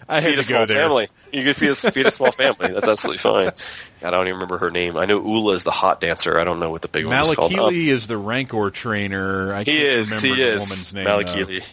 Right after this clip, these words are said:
Speaker 2: Yeah, he is.
Speaker 1: All
Speaker 2: Poor
Speaker 1: right,
Speaker 2: dude.
Speaker 1: anyway, who are your three characters?
Speaker 2: So,
Speaker 1: Who can we, who
Speaker 2: the
Speaker 1: get
Speaker 2: three characters that I think are eternal, and there's a reason why. Vader, Yoda and Boba Fett, because you don't need an actor.
Speaker 1: Sure.
Speaker 2: Right? 'Cause it doesn't matter who the actor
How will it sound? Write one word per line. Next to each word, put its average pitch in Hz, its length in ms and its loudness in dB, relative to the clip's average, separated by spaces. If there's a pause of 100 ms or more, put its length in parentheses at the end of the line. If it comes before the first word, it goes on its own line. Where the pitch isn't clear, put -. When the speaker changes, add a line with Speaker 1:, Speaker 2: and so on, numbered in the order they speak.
(160)
Speaker 2:
Yeah, 90 120 2
he 98 140 2
is. 87 320 2
Speaker 1:
All 139 80 -4
Speaker 2:
Poor 147 100 2
Speaker 1:
right, 113 100 0
Speaker 2:
dude. 135 80 2
Speaker 1:
anyway, 120 320 2
who 160 100 2
are 220 80 0
your 175 140 -2
three 139 180 -2
characters? 98 300 -2
Speaker 2:
So, 185 220 4 (180)
Speaker 1:
Who 160 100 2
can 147 160 -2
we, 127 160 0
who 117 80 0
Speaker 2:
the 117 80 0
Speaker 1:
get 120 80 2
Speaker 2:
three 247 140 2
characters 254 380 2
that 214 100 2
I 208 80 4
think - 180 0
are 175 100 0
eternal, 117 540 -6 (500)
and 127 300 2
there's 127 120 2
a 123 60 -2
reason 107 300 0
why. - 320 -6 (540)
Vader, 175 440 2 (720)
Yoda 127 460 4
and 107 120 -2
Boba 98 220 2
Fett, - 280 -8 (760)
because 135 320 2
you 135 100 4
don't 143 240 2
need 131 140 -2
an 107 100 2
actor. - 380 -4 (1200)
Speaker 1:
Sure. 101 380 -4
Speaker 2:
Right? 98 300 2
'Cause 135 120 2
it 135 120 0
doesn't 139 340 2
matter 123 300 2
who 120 100 -4
the 98 140 -4
actor - 320 -2